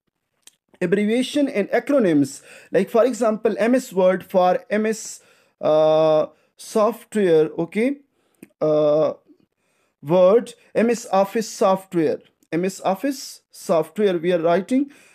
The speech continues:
P P T for PowerPoint, email for electronic mail, and Gmail for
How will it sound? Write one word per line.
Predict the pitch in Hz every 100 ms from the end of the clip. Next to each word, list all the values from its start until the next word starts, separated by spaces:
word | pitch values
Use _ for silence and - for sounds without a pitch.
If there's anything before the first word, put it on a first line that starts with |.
| _ -
P | 226 240
P | 240 220
T | 202 262 220 135 - _ _ _ _ _ _
for | - 180 175 185 - -
PowerPoint, | 202 240 240 214 196 240 285 - - _ _ _ _ 214
email | 254 262 214 175 147 -
for | 175 170 -
electronic | 185 175 - 196 226 240
mail, | 226 233 269 311 _ _ -
and | 185 190
Gmail | 139 208 254 214 202 202
for | 196 196 247